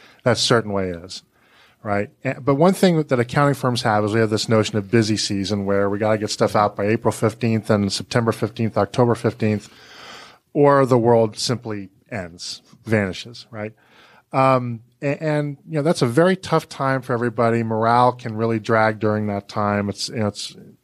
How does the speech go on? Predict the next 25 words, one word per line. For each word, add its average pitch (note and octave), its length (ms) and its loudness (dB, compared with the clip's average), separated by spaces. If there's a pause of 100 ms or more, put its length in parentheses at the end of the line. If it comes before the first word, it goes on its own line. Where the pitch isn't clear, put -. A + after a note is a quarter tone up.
you're C#3 240 -8
working C#3 240 0
sixty C3+ 320 -2
hours B2+ 280 4
a A#2+ 40 2
week B2 220 2
filling A#2 240 0
out A#2 140 0
people's A#2+ 260 -6
tax B2+ 280 -2
returns. F2+ 300 -8
I G2 60 -4
get A#2 180 2
it. G2+ 40 -2
I G2+ 80 0
thank B2 260 -2
God A2+ 220 0
I A2 60 0
don't A2+ 100 2
have G#2+ 100 0
to G#2 80 -8
do A2+ 180 4
it. E2+ 120 -6 (600)
Um, A#2 520 2 (580)
but, C#3+ 260 0